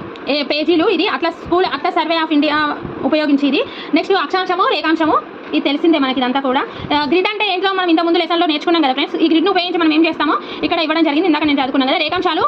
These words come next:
సమయము, ప్రపంచంలో కాలమండలాల సంఖ్య ఇరవై నాలుగు, తెలిసిన విషయమే మనకి. భూమి స్థితి ఒక డిగ్రీ రేఖాంశం మేర జరగడానికి ఎన్ని నిమిషాలు పడుతుంది? నాలుగు నిమిషాలు పడుతుంది, తెలిసిందే. కాబట్టి ఒక్కో రేఖాంశం వద్ద వేరు వేరు సమయం అవుతుంది.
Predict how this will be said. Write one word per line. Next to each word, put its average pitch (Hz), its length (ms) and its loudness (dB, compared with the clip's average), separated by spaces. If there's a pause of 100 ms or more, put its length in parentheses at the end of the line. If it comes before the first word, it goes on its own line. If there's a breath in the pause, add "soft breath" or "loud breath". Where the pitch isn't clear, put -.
(120)
సమయము, 294 280 2
ప్రపంచంలో 403 420 0
కాలమండలాల 370 400 0
సంఖ్య 339 260 0 (320 loud breath)
ఇరవై 349 140 2
నాలుగు, 302 340 0 (200)
తెలిసిన 320 240 0
విషయమే 302 260 2
మనకి. 262 320 0 (220 loud breath)
భూమి 453 220 4
స్థితి 370 260 0
ఒక 339 160 0
డిగ్రీ 320 280 2
రేఖాంశం 370 460 0
మేర 311 160 2
జరగడానికి 311 420 0
ఎన్ని 311 140 2
నిమిషాలు 320 220 2
పడుతుంది? 294 240 2
నాలుగు 277 180 0
నిమిషాలు 277 220 2
పడుతుంది, 269 260 2
తెలిసిందే. 277 380 0
కాబట్టి 294 360 0
ఒక్కో 302 180 2
రేఖాంశం 330 360 0
వద్ద 269 160 0
వేరు 294 220 0
వేరు 330 160 0
సమయం 302 260 2
అవుతుంది. 254 300 0